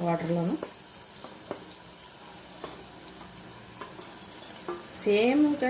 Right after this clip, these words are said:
చికెన్ ముక్కలు ఎలా ఉంటాయో అలాగే ఉన్నాయండి. మీరు ఎప్పుడైనా చేశారో లేదన్నది కూడా నాకు కామెంట్ చేయండి. మీలో ఎంతమందికి తెలుసు అన్నది కూడా నాకు కామెంట్ చేయండి.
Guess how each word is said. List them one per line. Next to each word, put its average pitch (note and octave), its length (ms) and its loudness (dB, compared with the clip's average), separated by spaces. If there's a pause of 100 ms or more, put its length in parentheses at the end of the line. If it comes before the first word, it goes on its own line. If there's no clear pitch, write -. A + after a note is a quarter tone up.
(100)
చికెన్ A#3 280 4
ముక్కలు B3 240 2
ఎలా A3 100 4 (120)
ఉంటాయో G#3 280 0 (500)
అలాగే F#3 300 4
ఉన్నాయండి. F3+ 460 6 (800)
మీరు G3 180 0
ఎప్పుడైనా G3+ 320 2 (100)
చేశారో G3 420 4
లేదన్నది F#3+ 460 4
కూడా F#3 180 4
నాకు F3+ 180 2
కామెంట్ F3+ 400 6
చేయండి. E3+ 320 4 (2000)
మీలో G3 180 8 (100)
ఎంతమందికి F#3+ 500 4
తెలుసు G3+ 220 4
అన్నది G3+ 260 2
కూడా F#3+ 200 2
నాకు F#3+ 160 -2
కామెంట్ F3 300 6
చేయండి. E3+ 260 4